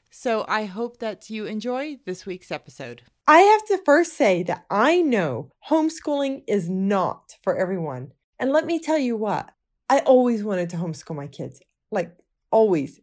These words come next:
Since I was pregnant with my first child, I wanted to homeschool my kids. Even while I was still standing in a gym at a public school teaching P E, I knew I wanted to homeschool my kids.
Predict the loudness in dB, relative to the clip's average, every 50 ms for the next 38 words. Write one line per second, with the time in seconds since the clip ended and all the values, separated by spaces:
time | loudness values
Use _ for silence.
0 | _ _ -10 -4 -4 -2 -2 -2 -2 -2 0 0 0 -2 -4 -6 _ _ -10 -4
1 | 0 0 0 0 0 -4 -6 -8 _ -20 -20 _ -10 -10 -8 -6 -4 -4 -4 -4
2 | -4 -6 -6 -6 -8 -8 -4 -2 -2 -2 -2 -4 -6 -8 -8 -6 -4 -2 -2 -2
3 | -4 -6 -8 -10 -12 -10 -8 -8 -10 -10 -10 -10 -8 -8 -8 -8 -10 -10 -10 -10
4 | -10 -10 -8 -8 -6 -2 -2 0 0 0 0 0 2 0 0 0 -2 -2 -4 -8
5 | -10 -6 -2 0 0 0 -2 -4 -4 0 0 2 2 2 0 -2 -4 -4 -6 -6
6 | -6 -6 -6 -6 -6 -4 -4 -4 -4 -6 -8 -12 _ -2 0 0 0 0 2 2
7 | 4 4 4 2 0 -4 -12 -6 -2 0 2 2 4 2 2 0 -4 -6 -8 -6
8 | -4 -4 -4 -2 -4 -4 -4 -6 -8 -8 -8 -8 -8 -8 -8 -8 -6 -6 -4 -6
9 | -6 -8 -12 -14 _ _ _ _ _ -6 0 2 2 2 2 2 0 0 0 0
10 | -2 -2 -4 -8 -12 -16 _ _ _ _ -4 -2 0 0 0 0 -2 -4 -6 -6
11 | -8 -8 -8 -10 -10 -10 -8 -8 -8 -8 -6 -6 -4 -4 -6 -6 -12 -18 -20